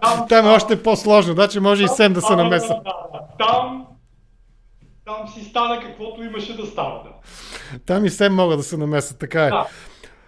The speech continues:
Speaker 1: Както
Speaker 2: Като
Speaker 1: и думата,
Speaker 2: да.
Speaker 1: думата линкор, линейни кораби.
Speaker 2: Да.
Speaker 1: Значи, това е езика на Троцки.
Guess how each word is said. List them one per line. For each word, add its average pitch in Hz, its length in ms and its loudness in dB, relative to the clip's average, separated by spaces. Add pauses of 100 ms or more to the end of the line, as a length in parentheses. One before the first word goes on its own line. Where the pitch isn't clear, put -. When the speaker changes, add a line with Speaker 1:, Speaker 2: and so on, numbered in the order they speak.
(140)
Speaker 1:
Както 208 260 -2
Speaker 2:
Като 147 140 0
Speaker 1:
и - 340 -4
думата, - 140 -18
Speaker 2:
да. 143 400 -6
Speaker 1:
думата - 520 -10
линкор, 285 580 -6 (1120)
линейни 214 800 -6 (480)
кораби. 262 480 -2 (500)
Speaker 2:
Да. 131 280 -8 (1400)
Speaker 1:
Значи, 160 280 -14
това 208 220 -2
е 226 40 0
езика 269 240 -6
на 269 180 -4
Троцки. - 520 -8